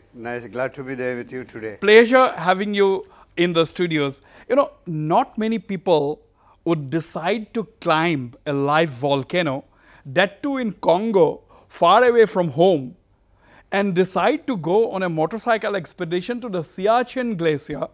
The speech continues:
Speaker 2: decide to crisscross the entire country, north, south, west, east, both on motorcycle as well as on bicycles. Now, General Mohan, what is this bug called?
Speaker 1: Yeah, this is called the passion.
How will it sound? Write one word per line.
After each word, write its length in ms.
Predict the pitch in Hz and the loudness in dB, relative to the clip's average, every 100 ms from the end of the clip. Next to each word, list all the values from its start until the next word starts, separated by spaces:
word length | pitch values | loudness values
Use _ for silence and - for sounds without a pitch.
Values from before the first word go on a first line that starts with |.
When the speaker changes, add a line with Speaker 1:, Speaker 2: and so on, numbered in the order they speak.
| _ _ _ _ _ _ _ 156 | _ _ _ _ _ _ _ -2
Speaker 2:
decide 600 | 190 185 214 285 311 - | -2 2 2 2 -2 -6
to 100 | 269 | -8
crisscross 720 | - 226 240 - 233 262 262 | -6 -6 -6 -4 -2 0 0
the 140 | 240 | -2
entire 340 | 202 185 208 233 | -2 -2 -2 -2
country, 380 | 214 202 254 226 | -6 -6 -6 -4
north, 320 | 170 214 - | -2 -4 -4
south, 320 | - 226 220 | 0 0 0
west, 420 | 170 202 196 - | -2 -4 -4 -8
east, 400 | 156 190 - - _ - - | -8 -8 -12 -16 _ -20 -8
both 260 | 147 214 262 | 2 2 2
on 260 | 262 202 | -2 -2
motorcycle 760 | 156 165 220 254 240 240 254 - - | -2 -2 -2 -2 -4 -4 -6 -6 -4
as 180 | 165 208 | -4 0
well 160 | 247 | 2
as 140 | 247 214 | 0 0
on 220 | 196 175 | -2 0
bicycles. 920 | 151 196 - 160 - 135 143 - - _ _ _ - - | 0 -2 -2 -4 -4 -8 -8 -14 -20 _ _ _ -20 -6
Now, 240 | 190 233 | 0 0
General 300 | 190 196 240 | 2 0 0
Mohan, 480 | 214 175 170 208 143 | 0 -2 -2 -6 -10
what 260 | 147 208 285 | -6 -4 -4
is 200 | 269 165 | -6 -4
this 260 | 214 208 | -6 -6
bug 560 | 156 127 147 175 160 147 _ _ - | -10 -4 2 2 0 -12 _ _ -6
called? 380 | 147 123 110 _ _ _ _ _ _ _ _ | -4 -4 -10 _ _ _ _ _ _ _ _
Speaker 1:
Yeah, 160 | 135 127 | -6 -4
this 220 | 131 135 | -4 -4
is 60 | |
called 360 | 135 143 139 135 | 2 4 4 2
the 100 | 131 | 0
passion. 560 | 131 123 - 120 101 | 2 0 -2 -8 -10